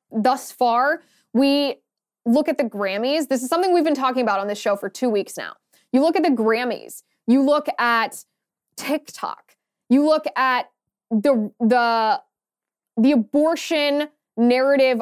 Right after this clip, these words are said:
on Twitter, where all of these abortion doctors are saying abortion is normal, it's good, it's moral, it's,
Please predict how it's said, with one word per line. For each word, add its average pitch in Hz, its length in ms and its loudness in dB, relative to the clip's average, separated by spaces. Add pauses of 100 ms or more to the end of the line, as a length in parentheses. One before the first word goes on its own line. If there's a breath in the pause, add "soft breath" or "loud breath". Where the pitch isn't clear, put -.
on 220 220 -4
Twitter, 233 440 -2
where 214 220 -4
all 339 220 2
of 285 100 2
these 294 140 2
abortion 262 580 -2
doctors 226 480 -2
are 208 60 -2
saying 277 180 -4
abortion 339 360 -2
is 320 160 -2
normal, 320 560 0
it's 220 220 -2 (140)
good, 381 340 2
it's 240 200 0
moral, 302 680 0
it's, 202 220 -6